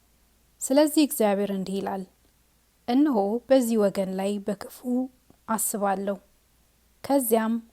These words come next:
አንገታቸውን አታነሱም። ዘመኑም ክፉ ነውና ቀጥ ብላችሁ አትሄዱም።» በዚያ ቀን በምሳሌ ይመስሏችሁ፣ ይመስሉባችኋል፣ በጽኑ ልቅሶም ያለቅሱላችኋል።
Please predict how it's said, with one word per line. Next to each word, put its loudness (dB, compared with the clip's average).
አንገታቸውን -2
አታነሱም። -6
ዘመኑም 2
ክፉ -4
ነውና -4
ቀጥ -12
ብላችሁ -6
አትሄዱም።» -6
በዚያ 4
ቀን -2
በምሳሌ 0
ይመስሏችሁ፣ -8
ይመስሉባችኋል፣ -6
በጽኑ 2
ልቅሶም -4
ያለቅሱላችኋል። -4